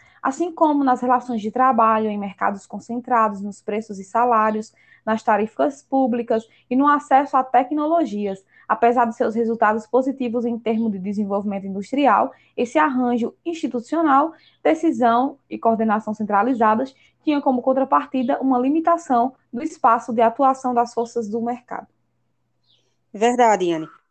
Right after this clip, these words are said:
Speaker 2: Mas mesmo assim, pessoal, a estrutura da produção industrial diversificou-se, em convergência com os padrões das economias mais industrializadas,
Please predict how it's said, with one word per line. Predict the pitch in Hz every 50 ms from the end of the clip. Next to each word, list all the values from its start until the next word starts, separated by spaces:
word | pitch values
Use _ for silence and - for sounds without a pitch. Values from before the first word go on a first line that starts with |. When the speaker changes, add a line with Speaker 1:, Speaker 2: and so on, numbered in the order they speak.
| _
Speaker 2:
Mas | - 220 226 220 247
mesmo | 277 285 254 233
assim, | 214 - 277 285
pessoal, | 269 - 220 - - 185 175
a | 185
estrutura | 190 - - 220 214 240 254 254
da | 254 247
produção | 247 - 240 214 233 214 - 247 247
industrial | 226 233 214 - - 196 202 214 214
diversificou-se, | 208 214 208 240 233 - 247 - 302 277 - - 180 170 160 - - 165 - _ _ - - -
em | 214 -
convergência | 240 240 226 240 233 226 240 247 247 - 269
com | - 262
os | 240 -
padrões | - 233 226 240 247 254 -
das | 262 247 247
economias | 254 247 254 240 240 233 226 233 226 214
mais | 233 240 233
industrializadas, | 254 233 254 240 - - 262 247 240 247 220 190 185 180 180 185 190 247 - - -